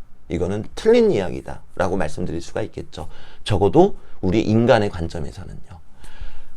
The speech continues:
그래서 오늘 내용은 뭐, 네, 이런 내용 말씀드리고 싶었고요. 어, 이게 요즘 감기가 아침에는 목이 아프고요. 낮에는 조금 나아져요. 그래서 제가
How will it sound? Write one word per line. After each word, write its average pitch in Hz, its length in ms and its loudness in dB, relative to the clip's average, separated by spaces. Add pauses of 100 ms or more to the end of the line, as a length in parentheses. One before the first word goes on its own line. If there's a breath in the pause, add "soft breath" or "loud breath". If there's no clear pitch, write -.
(100)
그래서 147 460 8
오늘 214 500 12
내용은 151 460 8 (180)
뭐, 104 340 6
네, 110 260 6
이런 151 420 8
내용 117 200 6
말씀드리고 107 460 2
싶었고요. 147 520 2 (240)
어, 110 420 -2 (1200 soft breath)
이게 156 380 8 (160)
요즘 165 300 8
감기가 131 420 6
아침에는 196 580 10
목이 113 180 8
아프고요. 92 640 4 (120)
낮에는 156 420 6
조금 135 240 0
나아져요. 85 400 0 (180)
그래서 107 200 -2
제가 101 320 2